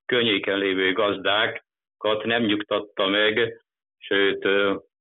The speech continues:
pontosan őket az háborította föl, hogy, ö, illetékes vízügyi szakemberek mondták, hogy az esetlegesen kikerülő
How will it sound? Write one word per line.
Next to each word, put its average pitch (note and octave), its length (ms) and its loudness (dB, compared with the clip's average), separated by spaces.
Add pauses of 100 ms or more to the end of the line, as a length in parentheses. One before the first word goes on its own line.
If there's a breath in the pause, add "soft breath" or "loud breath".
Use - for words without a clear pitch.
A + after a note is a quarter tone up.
(380)
pontosan G#2 420 -2
őket G#2+ 560 -2
az A2+ 180 -4
háborította F#2+ 880 -2
föl, G#2 260 0
hogy, F#2+ 260 -2
ö, F#2+ 220 2 (400)
illetékes F#2 760 -2
vízügyi G2 520 -2
szakemberek F#2+ 640 -2
mondták, G#2 420 -2
hogy F#2 260 -2
az F#2 220 0
esetlegesen G2+ 1000 0
kikerülő G2+ 800 0